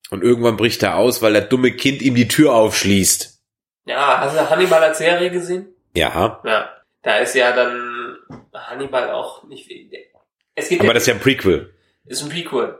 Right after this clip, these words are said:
Speaker 2: Aber da ist Hannibal ja auch eine ganze Zeit lang so unterwegs, ohne dass er eingesperrt ist.
Speaker 1: Ja, aber da weiß ja noch keiner, bei Hannibal weiß ja keiner, dass er Hannibal Lecter, äh, der Kannibale ist.
Speaker 2: Ja. Aber der,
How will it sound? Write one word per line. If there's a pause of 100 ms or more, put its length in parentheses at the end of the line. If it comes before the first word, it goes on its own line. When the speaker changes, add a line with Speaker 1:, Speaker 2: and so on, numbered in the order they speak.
Speaker 2:
Aber
da
ist
Hannibal
ja
auch
eine
ganze
Zeit
lang
so
unterwegs,
ohne
dass
er
eingesperrt
ist. (1300)
Speaker 1:
Ja, (120)
aber
da
weiß
ja
noch
keiner,
bei
Hannibal
weiß
ja
keiner,
dass
er
Hannibal
Lecter,
äh,
der
Kannibale
ist.
Speaker 2:
Ja. (420)
Aber
der,